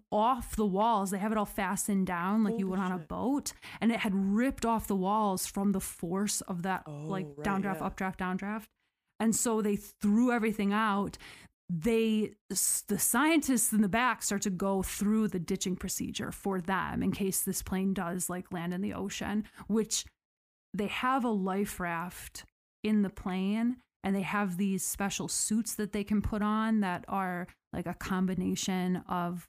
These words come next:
Speaker 1: a life jacket, but also to help protect them from the elements.
Speaker 2: Oh, cool.
Speaker 1: But
Speaker 2: Okay.
Speaker 1: guys, like, but a life raft in a hurricane.
Speaker 2: Oh, right, in a hurricane, <laughs> yeah.
Speaker 1: In a
Speaker 2: <laughs>
Speaker 1: hurricane, right?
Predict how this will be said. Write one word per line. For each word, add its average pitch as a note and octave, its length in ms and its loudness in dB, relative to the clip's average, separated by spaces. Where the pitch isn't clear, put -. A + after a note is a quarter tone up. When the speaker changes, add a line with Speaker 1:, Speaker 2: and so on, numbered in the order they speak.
Speaker 1:
a F#3 80 -4
life F3+ 280 -2
jacket, F#3 480 -4
but - 160 -6
also F3+ 580 -2
to - 120 -6
help F3+ 260 -6
protect - 360 -8
them F3+ 240 -2
from F3 400 -2
the F#3 140 -8
elements. A3 680 2
Speaker 2:
Oh, F#3+ 100 -4
cool. D#3 340 -8
Speaker 1:
But A3 180 0
Speaker 2:
Okay. - 80 -12
Speaker 1:
guys, G#3+ 500 2
like, F#3+ 240 -2
but B3 280 0
a G#3 120 2
life A#3 440 4
raft C#4 500 2
in D4 140 6
a D#4 120 6
hurricane. F#4 680 4
Speaker 2:
Oh, - 20 8
right, D4+ 200 8
in F#3+ 140 4
a F3 60 4
hurricane, F3 460 -2
<laughs> - 40 -12
yeah. B3+ 200 -2
Speaker 1:
In F4 140 4
a F4+ 80 6
Speaker 2:
<laughs> - 0 -
Speaker 1:
hurricane, F#4 520 6
right? C#4 320 4